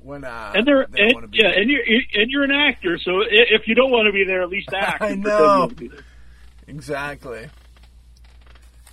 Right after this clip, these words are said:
Speaker 1: Good old days. Yeah, Sid, I, I, I, my fun Sid story that I like the most is, uh, of him being cool is my buddy was in, uh, over in Iraq, and he came home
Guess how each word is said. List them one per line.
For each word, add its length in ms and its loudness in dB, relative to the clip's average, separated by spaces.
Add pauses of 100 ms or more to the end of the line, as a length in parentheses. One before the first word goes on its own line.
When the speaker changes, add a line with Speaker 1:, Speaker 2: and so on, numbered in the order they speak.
(1080)
Speaker 1:
Good 160 -8
old 220 -12
days. 480 -14
Yeah, 180 -6
Sid, 280 -8
I, 80 -2
I, 480 -8
I, 100 -8
my 220 -8
fun 320 -6
Sid 280 -10
story 460 -2
that 140 -4
I 60 -6
like 200 -8
the 80 -12
most 420 -12
is, 300 -16 (180)
uh, 440 -14
of 100 -16
him 160 -12
being 260 -14
cool 340 -14
is 200 -18 (460)
my 160 -4
buddy 280 2
was 260 -4
in, 120 -4
uh, 380 -4
over 220 -4
in 60 -6
Iraq, 500 -6 (200)
and 140 -16
he 60 -14
came 280 -6
home 480 -8